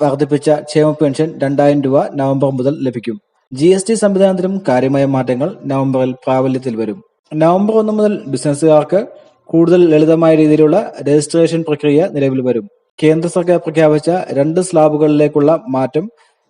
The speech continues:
നവംബറോടെ പൂർണ്ണമായും നടപ്പിലാക്കും. അഞ്ച് ശതമാനവും പതിനെട്ട് ശതമാനവും എന്ന നിലയിലേക്കാണ് നികുതി സ്ലാബുകൾ മാറുന്നത്.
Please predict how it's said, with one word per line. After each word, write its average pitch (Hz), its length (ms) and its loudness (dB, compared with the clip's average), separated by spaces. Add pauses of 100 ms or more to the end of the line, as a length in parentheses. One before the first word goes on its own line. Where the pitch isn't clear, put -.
(120)
നവംബറോടെ 170 680 2
പൂർണ്ണമായും 143 640 0
നടപ്പിലാക്കും. 123 680 -2
അഞ്ച് 151 240 -2
ശതമാനവും 175 640 0 (140)
പതിനെട്ട് 156 300 0
ശതമാനവും 160 560 0
എന്ന 135 140 -4
നിലയിലേക്കാണ് 131 760 -2 (100)
നികുതി 139 320 -2
സ്ലാബുകൾ 131 440 0
മാറുന്നത്. 120 540 -4